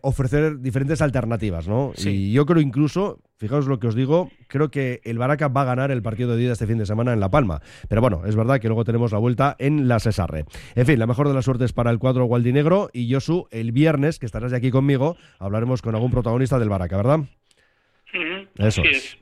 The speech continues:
Speaker 1: Muy bien. Pues nada, que pasamos al Guernica, que fijaos lo que pasó aquí, ¿eh? Bueno, en Urbieta cero uno ante el Barbastro ayer, eh, y luego, claro, el Calahorra estaba por ahí también metido en la pelea,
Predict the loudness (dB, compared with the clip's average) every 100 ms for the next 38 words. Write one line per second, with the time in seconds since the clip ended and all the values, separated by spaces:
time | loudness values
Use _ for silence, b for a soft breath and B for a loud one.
0 | _ 0 2 2 -4 -12 B B B 2
1 | 4 4 2 -2 -2 0 0 2 0 0
2 | 0 -2 -6 -10 -16 _ _ _ _ _
3 | -8 -4 -4 -2 0 0 0 0 -2 0
4 | 0 0 -2 -4 -10 -6 -4 -6 -12 -4
5 | -2 0 2 4 4 4 4 2 2 0
6 | -2 0 0 0 0 -2 -6 -2 2 2
7 | -2 -14 B B B B B B -4 0
8 | 0 0 0 2 4 4 4 2 -2 -4
9 | -2 -2 -2 0 0 0 -2 0 0 0
10 | 0 0 0 0 0